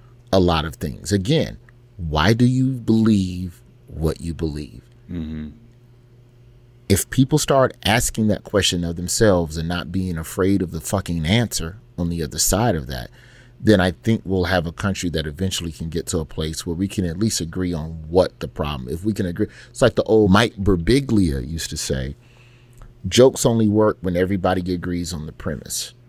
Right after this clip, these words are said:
Speaker 2: Mm-hmm. Yeah.
Speaker 1: And so in society, we all don't agree on the premise, which is also why a lot of people won't watch particular forms of political satire shows.
Speaker 2: Well, it's
Speaker 1: 'Cause
Speaker 2: true.
Speaker 1: the premise is rooted in something I don't agree with politically.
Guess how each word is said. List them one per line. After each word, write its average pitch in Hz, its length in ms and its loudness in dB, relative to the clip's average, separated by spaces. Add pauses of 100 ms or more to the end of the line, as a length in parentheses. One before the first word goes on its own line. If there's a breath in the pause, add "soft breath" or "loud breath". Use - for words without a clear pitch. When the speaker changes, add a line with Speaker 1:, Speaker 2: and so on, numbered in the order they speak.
Speaker 2:
Mm-hmm. 87 420 -6 (460)
Yeah. 82 360 0 (200)
Speaker 1:
And 90 240 2
so 98 220 4
in 85 80 -2
society, 110 500 2
we 92 180 0
all 90 200 4
don't 85 180 -4
agree 80 240 -8
on 76 160 -14
the - 80 -16
premise, - 520 -12 (840 soft breath)
which 95 180 2
is 95 140 4
also 110 260 4
why 92 200 2
a 90 60 0
lot 90 200 0
of 82 80 -8
people 85 240 -2
won't 85 220 -4
watch 87 260 -2 (120)
particular 82 480 -4
forms 92 380 0
of 87 80 -12
political 87 340 -4
satire 80 560 -4
shows. - 460 -10 (100)
Speaker 2:
Well, 98 260 6
it's 107 300 4
Speaker 1:
'Cause 101 100 6
Speaker 2:
true. 131 200 4
Speaker 1:
the 104 60 0
premise 113 420 2
is 90 160 -4
rooted 87 260 2
in 85 100 0
something 85 340 -2
I 78 80 -6
don't 78 200 -6
agree 78 280 -8
with 76 180 -10
politically. 80 520 -10